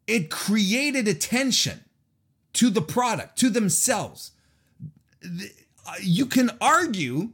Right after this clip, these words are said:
that the big North American boom that occurred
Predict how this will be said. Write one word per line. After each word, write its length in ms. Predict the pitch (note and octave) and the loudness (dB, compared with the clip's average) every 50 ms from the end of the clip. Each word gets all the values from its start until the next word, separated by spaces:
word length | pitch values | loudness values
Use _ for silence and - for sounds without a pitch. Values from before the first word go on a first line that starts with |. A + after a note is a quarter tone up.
| _ _ - | _ _ -6
that 200 | - F#3 F3+ - | -4 -4 -2 0
the 80 | - G#3 | 2 2
big 400 | D#3+ C3 C3+ C4+ D#4 D#4+ C4 G#3 | 2 2 2 2 0 0 0 0
North 360 | A3 G#3+ A3+ B3 B3+ - - | 2 2 4 4 2 2 2
American 600 | G#3 G3 G#3+ G#3+ G#3+ G3 D#3 F3+ D#3 D3+ D3+ C#3+ | 0 0 0 0 -2 0 0 2 4 4 4 4
boom 400 | F3+ D4 E4+ F4 D4+ A3 F3 D3+ | 4 2 4 4 4 2 2 2
that 160 | C#3+ C#3 C3+ | 0 -2 -4
occurred 720 | C3 - - - G4+ G4 F#4 C#4+ F3+ B2 G#2+ A2+ C3 - | -4 -6 -6 -2 0 2 4 4 4 2 0 -4 -8 -12